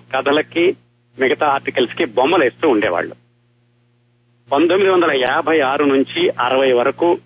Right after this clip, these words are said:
ముళ్ళపూడి వెంకటరమణ గారు ఆంధ్ర పత్రికలో సినిమా సెక్షన్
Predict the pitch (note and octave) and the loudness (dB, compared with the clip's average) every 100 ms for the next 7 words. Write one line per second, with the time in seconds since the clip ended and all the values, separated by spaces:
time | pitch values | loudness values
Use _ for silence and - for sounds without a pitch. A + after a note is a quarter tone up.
0 | B2 C3 C#3+ D3+ C3 A#2+ B2+ B2 A#2+ A#2+ | -2 -2 0 0 0 0 -2 -2 0 0
1 | C3 F3 - A2+ D3 D#3+ A#2 B2 - A#2+ | 0 0 -2 -2 0 0 0 -2 -2 -2
2 | D#3+ F3 A2+ B2+ C3+ _ _ _ _ _ | 0 2 2 0 -2 _ _ _ _ _
3 | _ - F#3 A#3 G#3+ - C3 E3 | _ -4 0 2 0 -2 -2 -2